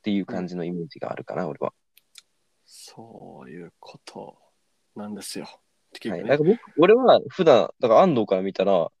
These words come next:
Speaker 2: うん。
Speaker 1: すごいこう、尖ってて、異端児なわけじゃん。で、調和を乱すガンみたいな存在だと俺は思われてもおかしくないと思うんだけど、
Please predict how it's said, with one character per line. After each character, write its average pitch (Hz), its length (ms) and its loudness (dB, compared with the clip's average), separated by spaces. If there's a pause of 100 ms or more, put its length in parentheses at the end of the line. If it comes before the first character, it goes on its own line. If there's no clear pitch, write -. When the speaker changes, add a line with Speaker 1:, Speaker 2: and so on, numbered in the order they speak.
(240)
Speaker 2:
う 110 120 -12
ん。 98 60 -12
Speaker 1:
す 90 220 -14
ご 123 140 -6
い 98 100 -6
こ 92 160 -8
う、 80 100 -8
尖 120 220 -2
っ 131 60 -8
て - 180 -14
て、 92 360 0 (180)
異 127 80 -6
端 135 240 4
児 - 140 -12
な 85 80 -2
わ 85 60 -4
け 80 120 -10
じ - 80 -16
ゃ - 20 -14
ん。 - 40 -20 (100)
で、 110 140 -4
調 156 240 2
和 143 100 8
を 143 40 6
乱 135 220 2
す 123 340 -2 (420)
ガ 170 160 6
ン 127 120 -2
み 92 60 -10
た 90 100 -6
い - 20 -4
な 82 60 -14
存 101 220 -10
在 98 120 -4
だ 95 100 -2
と - 120 -12
俺 90 80 -6
は 92 60 -6
思 110 180 -4
わ 117 80 2
れ 104 80 0
て - 140 -12
も 87 80 -10
お 87 40 -12
か 113 140 -6
し - 140 -10
く 90 120 -10
な 92 80 -6
い 85 80 -8
と 80 100 -14
思 82 120 -10
う 73 40 -16
ん - 20 -20
だ - 140 -20
け 76 60 -12
ど、 76 180 -10